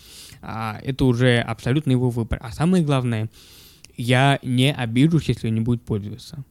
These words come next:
П-, то есть, а, в том плане, что, то есть, наверное, мне будет не очень приятно, но это не повод для того, чтобы обидеться. Просто, ну, там, чё-то кольнёт внутри, и всё. То есть, ну, не супер, не супер серьёзно.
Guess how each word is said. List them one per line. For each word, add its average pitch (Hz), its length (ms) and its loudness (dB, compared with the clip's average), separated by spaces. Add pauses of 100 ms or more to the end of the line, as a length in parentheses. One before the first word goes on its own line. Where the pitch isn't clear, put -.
(160)
П-, - 160 -2
то - 100 2
есть, - 260 0 (240)
а, 127 100 -12
в 120 100 -4
том 139 160 4
плане, 139 300 6
что, 123 380 2 (1500)
то 143 120 2
есть, 135 120 4
наверное, 147 360 6
мне 131 120 4
будет 123 240 2
не 139 60 4
очень - 160 0
приятно, 156 560 0
но 127 100 2
это 143 160 2
не 127 120 4
повод 165 240 0
для - 60 -8
того, 127 100 -2
чтобы 120 240 -4
обидеться. 110 400 -8
Просто, 139 400 -2 (260)
ну, 202 80 -4
там, 120 160 2
чё-то - 240 0
кольнёт 135 340 4
внутри, 175 360 0
и 151 40 4
всё. 95 320 -6 (540)
То - 60 -10
есть, - 120 -12
ну, 160 120 4
не 143 160 6
супер, 127 320 0 (100)
не 131 120 0
супер - 280 -2
серьёзно. 101 520 -4